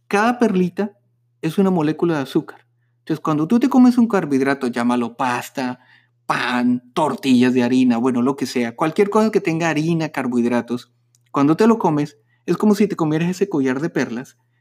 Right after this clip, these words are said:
llega al estómago, se digiere, y la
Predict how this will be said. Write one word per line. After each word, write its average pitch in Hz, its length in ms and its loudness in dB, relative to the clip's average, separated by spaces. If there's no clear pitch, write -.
llega 165 220 0
al 226 60 4
estómago, 147 540 0
se 170 200 -2
digiere, 175 560 -2
y 190 100 2
la 190 220 2